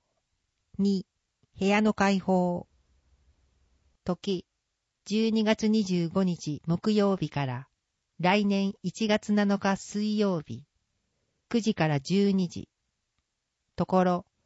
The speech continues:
南茨城多世代交流センター。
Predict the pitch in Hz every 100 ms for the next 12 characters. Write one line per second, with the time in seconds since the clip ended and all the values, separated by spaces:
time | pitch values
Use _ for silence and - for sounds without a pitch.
0 | _ _ 190 214 214 214 208 208 214 190
1 | 170 - 170 214 175 160 - 208 214 208
2 | 208 - 190 160 - 90 110 _